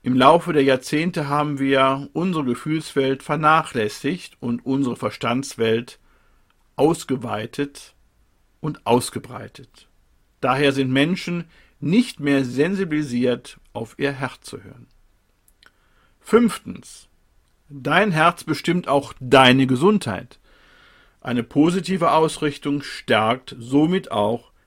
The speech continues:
dein Immunsystem. Daher ist es so entscheidend, im ersten Schritt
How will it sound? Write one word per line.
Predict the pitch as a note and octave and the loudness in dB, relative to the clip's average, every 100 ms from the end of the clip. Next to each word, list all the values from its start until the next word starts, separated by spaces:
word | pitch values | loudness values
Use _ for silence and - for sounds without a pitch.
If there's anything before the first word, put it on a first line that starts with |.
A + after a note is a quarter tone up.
| _ | _
dein | B2 B2 G#2 G2+ G#2 - | -10 -2 0 0 -4 -8
Immunsystem. | C3 C#3+ G3 F#3 - - - - A#2 _ _ _ _ _ _ _ _ _ _ _ _ _ _ _ - | -6 -2 -2 -2 -6 -14 -18 -18 -20 _ _ _ _ _ _ _ _ _ _ _ _ _ _ _ 2
Daher | D#3 F#3+ F#3+ F3 | 6 6 4 -2
ist | D#3+ F3 | -4 -6
es | D#3+ - | -8 -4
so | G3+ | -2
entscheidend, | A3+ F3 F3 - F3 G3+ F3+ C#3 F#3 - - - _ - | -2 -2 -6 -6 -2 0 0 -2 -6 -10 -18 -20 _ -10
im | D#3 B2 - | -8 -10 -2
ersten | F#3+ G#3 A3 - | 6 6 6 -4
Schritt | F3+ - D3+ D3 - | -8 -2 -2 -2 -10